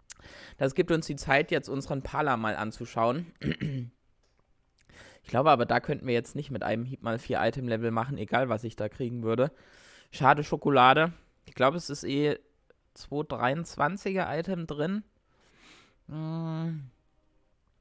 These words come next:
Also kein zwei sechsundzwanziger. Mit dem,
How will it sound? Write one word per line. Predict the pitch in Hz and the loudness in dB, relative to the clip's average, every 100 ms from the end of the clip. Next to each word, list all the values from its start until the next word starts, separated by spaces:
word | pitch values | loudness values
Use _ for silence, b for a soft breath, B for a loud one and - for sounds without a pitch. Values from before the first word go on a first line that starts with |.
| _ _ - | _ _ -16
Also | 131 135 | -6 -6
kein | - 139 151 | -2 -2 -2
zwei | 151 156 143 | -4 -2 0
sechsundzwanziger. | 139 - 143 - 127 151 - 156 151 170 B B B B | 0 -2 -10 -2 0 0 -4 2 4 2 B B B B
Mit | 156 151 - - 151 | -4 -4 -6 -8 2
dem, | 143 143 143 143 143 | 4 4 2 -2 -2